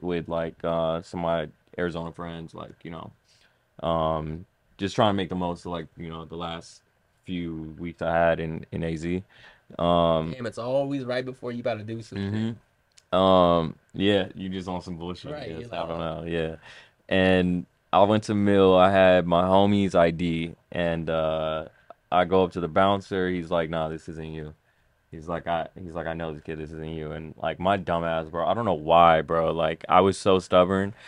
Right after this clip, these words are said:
Speaker 1: I coulda just left for real right then and there, and, like, I would've been good. And he, and I'm like, "Nah, that is me." I was, I was dedic-, I was one hundred percent just dedicated to fighting this nigga on this. Like, for whatever reason, I felt, I think, I think,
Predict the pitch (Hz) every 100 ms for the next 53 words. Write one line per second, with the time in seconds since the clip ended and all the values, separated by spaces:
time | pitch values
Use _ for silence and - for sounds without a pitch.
0 | - - - 175 135 101 80 90 92 82
1 | _ 87 92 92 82 82 78 82 80 82
2 | 87 82 78 78 78 80 76 80 80 82
3 | 78 80 - - _ _ 87 85 - 85
4 | 80 78 78 92 85 85 90 80 78 _
5 | _ _ _ _ _ - 104 104 92 -
6 | 101 101 92 87 113 107 95 - 101 98
7 | 85 _ _ _ - - - _ 113 120
8 | 131 127 139 131 131 117 117 107 95 98
9 | - - 95 107 107 107 95 90 87 95
10 | 92 87 85 80 92 85 82 80 80 80
11 | 78 87 82 - 87 90 110 110 104 95
12 | 82 82 95 104 85 - 127 120 104 -
13 | _ _ 117 107 -